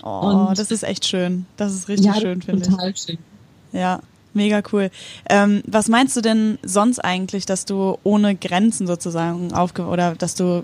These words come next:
Speaker 1: nicht so viele Grenzen hattest beim Aufwachsen? Was meinst du damit?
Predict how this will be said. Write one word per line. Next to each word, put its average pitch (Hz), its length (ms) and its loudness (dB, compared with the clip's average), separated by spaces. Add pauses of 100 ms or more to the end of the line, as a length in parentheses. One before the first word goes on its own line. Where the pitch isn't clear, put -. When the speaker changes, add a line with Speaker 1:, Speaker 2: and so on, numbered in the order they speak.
(100)
Speaker 1:
nicht 185 260 0
so 190 80 0
viele 180 240 0
Grenzen 180 420 0
hattest 170 340 -4
beim 165 260 -2
Aufwachsen? 170 680 -4 (340)
Was 170 120 -4
meinst 190 240 2
du 180 40 -6
damit? 170 360 -4